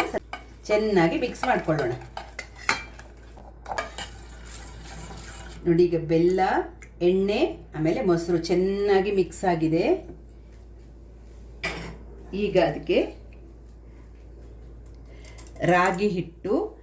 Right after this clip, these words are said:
ಸ್ಟ್ರೈನರಲ್ಲಿ ಒಂದು ಸ್ಟ್ರೈನರ್ ತಗೊಂಡು ಅದರಲ್ಲಿ ರಾಗಿ ಹಿಟ್ಟು, ನೀವು ಬೇಕಾದ್ರೆ ಒಂದ್ ಸ್ವಲ್ಪ, ಆ, ರಾಗಿ ಹಿಟ್ಟನ್ನ ಒಂಚೂರು ಹುರ್ಕೋಬಹುದು ಬೇಕು ಅಂದ್ರೆ.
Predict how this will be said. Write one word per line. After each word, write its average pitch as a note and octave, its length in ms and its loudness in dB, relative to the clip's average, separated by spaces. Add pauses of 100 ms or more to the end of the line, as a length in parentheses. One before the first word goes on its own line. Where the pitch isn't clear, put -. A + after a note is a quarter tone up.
(140)
ಸ್ಟ್ರೈನರಲ್ಲಿ A3 840 2
ಒಂದು F3+ 220 0
ಸ್ಟ್ರೈನರ್ G3+ 520 -4
ತಗೊಂಡು F3+ 680 0 (300)
ಅದರಲ್ಲಿ F3 560 0 (600)
ರಾಗಿ F3+ 440 2
ಹಿಟ್ಟು, G3 760 -2 (1900)
ನೀವು F#3 160 6
ಬೇಕಾದ್ರೆ B3+ 500 4
ಒಂದ್ B3 180 2
ಸ್ವಲ್ಪ, A#3 440 2 (1040)
ಆ, - 20 -4 (560)
ರಾಗಿ G3 300 2
ಹಿಟ್ಟನ್ನ B3+ 460 0
ಒಂಚೂರು C4 460 2
ಹುರ್ಕೋಬಹುದು A3+ 720 2
ಬೇಕು G3+ 340 -4
ಅಂದ್ರೆ. F#3 400 0